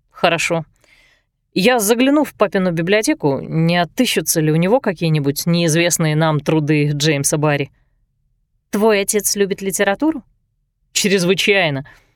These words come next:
При случае он будет рад с тобой об этом поговорить». Она уже была приглашена в дом Мюрреев и охотно ещё побывала бы у них, если бы откровенное высказывание Нила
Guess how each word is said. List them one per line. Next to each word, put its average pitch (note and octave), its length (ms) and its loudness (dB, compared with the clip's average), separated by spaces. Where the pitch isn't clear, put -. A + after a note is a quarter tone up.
При G#3 140 2
случае B3+ 400 2
он G#3+ 100 0
будет A#3 240 0
рад C#4+ 160 2
с - 60 -4
тобой F#3+ 260 2
об E3 80 2
этом F#3 160 -2
поговорить». F#3 540 0
Она A#3 280 2
уже D4 180 2
была C#4+ 240 2
приглашена F3 640 0
в F3 60 -6
дом D#3 200 0
Мюрреев G3+ 560 -2
и F3+ 80 2
охотно C#4+ 440 0
ещё C#4 340 -2
побывала F3 460 0
бы C#3+ 120 0
у C#3+ 100 0
них, D3 320 -2
если E3 320 0
бы D#3 100 2
откровенное E3+ 600 0
высказывание D3+ 640 0
Нила F#3 440 -2